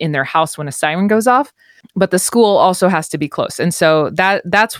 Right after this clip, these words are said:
one of the things we're focused on. The other thing that we said, um, would be really good, because there is a, a crisis here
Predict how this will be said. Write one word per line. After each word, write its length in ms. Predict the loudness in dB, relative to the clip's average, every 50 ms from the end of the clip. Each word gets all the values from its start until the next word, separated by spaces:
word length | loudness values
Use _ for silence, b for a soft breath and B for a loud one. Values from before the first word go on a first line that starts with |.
| -14 -10
one 240 | 0 0 2 4 4
of 80 | 2
the 80 | 0 -2
things 260 | -2 0 0 0 0
we're 80 | 0 -2
focused 420 | 2 0 0 0 0 -4 -2 0
on. 320 | 0 0 2 0 0 -2 -2
The 180 | -4 -6 -2 0
other 240 | 2 4 4 4 2
thing 280 | 2 2 2 4 4
that 200 | 2 0 0 0
we 120 | -4 -4 -4
said, 420 | -2 0 0 2 0 0 -2 -6 -6 -4
um, 400 | 0 0 2 0 0 -2 -4 -2
would 120 | -4 -2
be 140 | -2 -2 0
really 220 | 0 2 0 0
good, 280 | 0 -2 -2 -2 -2 -4
because 340 | -6 -10 -8 -8 -8 -4 -2
there 200 | 0 0 0 0
is 220 | 0 -4 0 0
a, 160 | -2 -2 -2 _ _ _ _ -8
a 180 | -6 -6 -6 -6
crisis 720 | -8 -12 -4 -2 0 0 0 -2 -2 -2 -2 -2 -2 -4
here 500 | -10 -4 -2 0 2 4 4 2 2 0